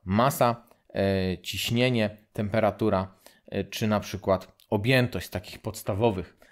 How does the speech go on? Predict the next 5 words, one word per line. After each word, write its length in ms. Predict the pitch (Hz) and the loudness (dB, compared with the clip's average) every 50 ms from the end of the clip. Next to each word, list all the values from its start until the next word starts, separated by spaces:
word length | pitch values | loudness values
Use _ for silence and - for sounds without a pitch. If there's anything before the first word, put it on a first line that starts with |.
| _ _ | _ _
parametrów 580 | - 110 104 104 101 101 104 101 - 101 - - | -2 0 2 2 4 2 0 -2 -4 -6 -10 -10
opisujących, 800 | 92 92 - 92 - - 95 92 90 90 87 - 90 85 - _ _ _ _ - | -12 -12 -12 -10 -8 -4 -2 0 0 -2 -2 -6 -8 -10 -12 _ _ _ _ -6
e, 220 | - 98 101 95 | -2 -2 -2 -2
stan 400 | - - - - 92 87 87 87 - - - - - _ - | -2 -4 -2 0 0 0 0 -2 -6 -12 -20 -20 -14 _ -8
układu. 420 | 107 95 - 107 92 - - - | -6 -2 0 0 0 0 -2 -10